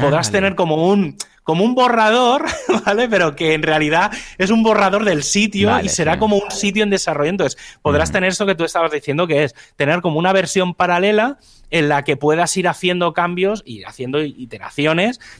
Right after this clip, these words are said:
Speaker 1: con esas pequeñas mejoras hasta que digas, "Vale, esto que ya tengo ahora por pantalla es realmente la versión definitiva, la voy a poner en producción".
Speaker 2: Ujú.
Speaker 1: Claro, todo eso, hasta que la gente no se ha puesto a probarlo, no se han dado cuenta.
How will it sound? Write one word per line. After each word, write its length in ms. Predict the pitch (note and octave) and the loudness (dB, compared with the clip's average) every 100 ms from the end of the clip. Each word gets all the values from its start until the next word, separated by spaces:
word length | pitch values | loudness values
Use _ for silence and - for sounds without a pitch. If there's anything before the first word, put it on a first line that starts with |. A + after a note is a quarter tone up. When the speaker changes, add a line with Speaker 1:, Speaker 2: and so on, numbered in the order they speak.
| - - | -18 -16
Speaker 1:
con 200 | - C3+ | -4 -2
esas 180 | B2+ D3+ | 0 -2
pequeñas 340 | - D3 D3+ D3+ | -2 -2 0 0
mejoras 400 | D3+ E3+ G#3 G#3 | -2 0 -2 -2
hasta 260 | C#3+ - C3+ | -6 -6 -4
que 80 | |
digas, 340 | B2 B2 A2+ G#2 - _ | -2 -2 -2 -6 -14 _
"Vale, 320 | D3 B2+ F#2+ _ | -2 -2 -4 _
esto 320 | F#3+ F#3 F3 | -4 -2 -2
que 140 | C#3 C#3 | 0 2
ya 140 | E3 | 0
tengo 220 | F3 E3+ | 0 2
ahora 220 | D#3 D#3+ D#3 | 2 2 0
por 160 | D#3+ | -2
pantalla 640 | D#3+ E3 F#3+ G3+ A3 B3+ B3+ _ - - | -2 -4 -2 0 0 -4 -6 _ -20 -6
es 140 | D#3 D#3+ | -4 0
realmente 600 | F3 D#3 D#3 E3+ F3+ F#3+ | 0 2 0 -2 0 0
la 100 | C#3+ | 2
versión 320 | B2 - D3+ | 0 -2 -2
definitiva, 640 | D3 D3+ C#3+ D3+ E3 F#3 C#3+ | -2 -4 -6 -2 -2 -2 -2
la 120 | A#2+ | 0
voy 140 | B2+ | 0
a 80 | C#3+ | 0
poner 320 | C#3 B2 B2 | 0 0 0
en 140 | A2+ G#2+ | -2 -2
producción". 500 | A2+ G2 - G2 E2 - | -4 -4 -8 -10 -10 -6
Speaker 2:
Ujú. 220 | A2 F2+ | -2 0
Speaker 1:
Claro, 240 | E2 F#3+ E3 | 2 2 2
todo 240 | F3 F#3 | 0 2
eso, 340 | G3 G3 G3+ F#3+ | 2 0 0 0
hasta 240 | D#3+ D3 | -2 -2
que 60 | C3 | -2
la 100 | A#2+ | -2
gente 260 | D3+ E3+ | -4 -4
no 100 | C3 | -4
se 100 | D3+ | -2
ha 40 | C#3+ | -2
puesto 300 | C#3+ - D3 | -2 0 0
a 80 | |
probarlo, 560 | C#3 C#3 D#3 D#3 E3+ A3 - _ _ | 0 0 0 0 -2 -4 -10 _ _
no 440 | A#2 A#2 B2 B2 | -2 2 2 0
se 120 | B2+ D3 | -2 -2
han 80 | C3+ | -2
dado 140 | G#2+ | -2
cuenta. 260 | A2+ A2 | -4 -6